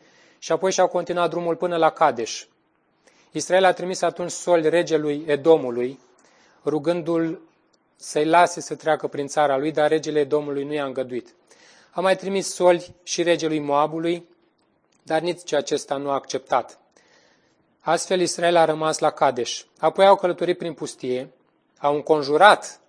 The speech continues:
țara Edomului și țara Moabului, pentru că nu li s-a dat voie să treacă prin țara lor. Au ajuns în partea de răsărit și și-au așezat tabăra dincol-, dincoace de Arnon. Deci nu au pășit pe hotarul Moabului, întrucât Arnon face parte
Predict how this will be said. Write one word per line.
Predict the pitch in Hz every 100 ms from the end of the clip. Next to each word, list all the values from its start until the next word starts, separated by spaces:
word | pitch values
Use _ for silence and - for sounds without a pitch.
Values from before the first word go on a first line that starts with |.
| _
țara | - 160 156
Edomului | 139 151 147
și | 127 131
țara | - 147
Moabului, | 139 131 123 127
pentru | 127 139 127
că | 123
nu | 139 143
li | 127
s-a | -
dat | 123 127
voie | 117 127 113 _ _ _ _
să | - -
treacă | - 135 127
prin | 131
țara | 127 135 123
lor. | 117 120 - _ _ _ _ _ _ _ _ _
Au | - 156
ajuns | 156 160 196
în | -
partea | 180 175 - 175
de | 175
răsărit | 170 160 160 139 160 - _ _ _
și | - 170
și-au | 170 170
așezat | 165 165 175 190
tabăra | 180 175 175 175
dincol-, | 151 156 247 220 165 156 180
dincoace | - 190 208 180 175
de | 151 156
Arnon. | 147 151 120 - _ _ _ _ _ _ _ _ _ _ _ _ _
Deci | 143 160 -
nu | 214
au | 226
pășit | 214 190 196
pe | - 185
hotarul | - 165 170 170
Moabului, | 160 165 156 131 123 117 -
întrucât | 156 160 151 180
Arnon | 165 156 165
face | - 165 156
parte | 147 160 - 160 151